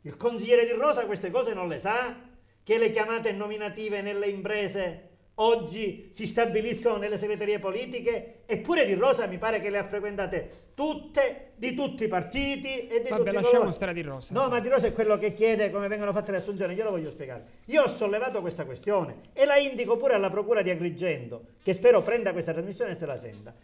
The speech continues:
Speaker 1: Al comune di Agrigento si è verificato questo. Un potente politico fece avere un finanziamento di un milione di euro per pulire la città di Agrigento con cinquanta operai.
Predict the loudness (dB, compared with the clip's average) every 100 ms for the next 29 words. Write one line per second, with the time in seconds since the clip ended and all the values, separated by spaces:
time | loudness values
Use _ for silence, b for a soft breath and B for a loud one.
0 | b -2 0 2 2 4 4 2 0 -4
1 | -6 -4 -2 -4 -12 -16 -20 _ 6 6
2 | 8 4 2 0 -4 -6 -8 -10 -12 -16
3 | -18 _ -10 -8 0 2 4 4 4 4
4 | 4 2 -4 -4 -2 -2 0 0 0 0
5 | -2 -2 -2 -2 -2 -4 -4 -6 -4 -2
6 | 0 -2 6 6 6 0 -8 -14 -20 b
7 | b b 2 2 2 -2 2 2 2 -2
8 | -4 -2 -2 -4 -2 -2 -2 -4 -6 -6
9 | -4 -4 -8 -10 -16 -18 -20